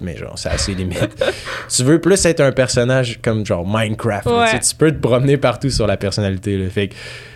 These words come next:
Speaker 1: sais, je pense que c'est bon aussi d'être, d'être, euh, multifacette puis d'avoir des hobbies, des passions autres que le domaine des affaires, mais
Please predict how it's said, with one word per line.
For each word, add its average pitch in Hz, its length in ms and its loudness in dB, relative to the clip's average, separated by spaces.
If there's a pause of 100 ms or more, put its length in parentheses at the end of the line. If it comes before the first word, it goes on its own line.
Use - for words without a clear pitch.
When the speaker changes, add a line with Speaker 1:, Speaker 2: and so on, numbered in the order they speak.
(200)
Speaker 1:
sais, 127 120 2
je - 60 0
pense 143 120 6
que - 100 0
c'est 123 180 4
bon 135 180 6
aussi 127 200 2
d'être, 113 220 2
d'être, 104 300 -2
euh, 101 180 2
multifacette 107 720 0
puis 104 160 0
d'avoir 95 240 0
des 92 260 -2
hobbies, 95 280 0
des 95 100 -2
passions 95 720 -4
autres 101 380 -4
que 95 100 -6
le 90 80 -2
domaine 92 300 -2
des 101 160 -2
affaires, 110 360 2
mais 98 180 0